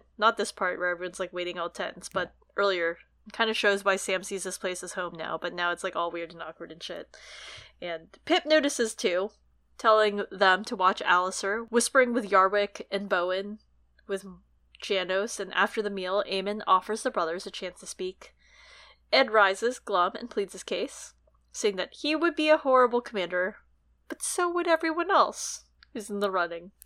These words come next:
Speaker 2: <laughs>
Speaker 1: And Bowen Marsh withdraws his name due to his wounds and then recommends Janos with his great resume.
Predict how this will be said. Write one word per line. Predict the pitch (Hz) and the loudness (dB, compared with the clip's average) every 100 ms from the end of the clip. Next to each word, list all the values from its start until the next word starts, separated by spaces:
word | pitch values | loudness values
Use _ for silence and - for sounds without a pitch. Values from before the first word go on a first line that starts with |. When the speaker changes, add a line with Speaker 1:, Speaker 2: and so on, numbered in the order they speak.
| _ _ 370 | _ _ -14
Speaker 2:
<laughs> | - 427 - - | -6 -8 -6 -8
Speaker 1:
And | 233 220 | -6 4
Bowen | 269 285 254 | 8 8 6
Marsh | 226 190 - | 4 4 0
withdraws | 220 - 196 196 | -8 -2 -2 -2
his | 208 - | -6 -10
name | 185 190 - - - - - - | -10 -10 -14 -14 -14 -14 -16 0
due | 320 | 2
to | 285 | 6
his | 226 196 | 4 2
wounds | 226 277 233 185 | 0 4 4 4
and | 214 208 | 2 6
then | 214 196 - - - | 6 4 -10 -18 0
recommends | 247 302 285 247 269 226 208 | 4 6 4 2 2 0 -4
Janos | 240 277 240 180 214 - | 4 4 4 0 -2 -2
with | 233 | 0
his | 262 202 202 | 2 2 0
great | - 233 277 240 | -6 -2 -2 0
resume. | 202 247 240 214 190 170 | 4 4 4 -2 -4 -4